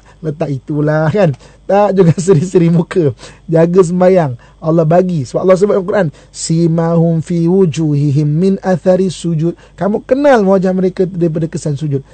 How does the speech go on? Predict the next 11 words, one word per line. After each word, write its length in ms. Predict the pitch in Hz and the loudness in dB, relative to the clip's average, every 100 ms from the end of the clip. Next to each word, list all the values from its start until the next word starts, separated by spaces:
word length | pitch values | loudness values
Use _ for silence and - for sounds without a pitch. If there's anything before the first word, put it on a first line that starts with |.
| - | -20
"Simahum." 640 | - 208 214 202 202 185 165 | -10 -4 -2 0 0 0 0
Nur, 720 | 143 170 226 226 208 170 131 | 2 4 4 4 2 2 0
nur, 320 | 147 156 151 | -2 0 -2
nur. 640 | 135 139 151 156 147 139 - - - _ - | -2 -2 -4 -4 -6 -8 -12 -20 -20 _ -6
Kan? 240 | 180 247 | -6 -4
Macam, 400 | 147 127 135 135 - | -6 -4 -6 -8 -10
kan, 160 | 151 185 147 | -10 -8 -8
kita 160 | 151 143 | -6 -6
jumpa 160 | 139 | -4
orang, 260 | 151 151 165 | -4 -4 -4
kan? 100 | 165 | -6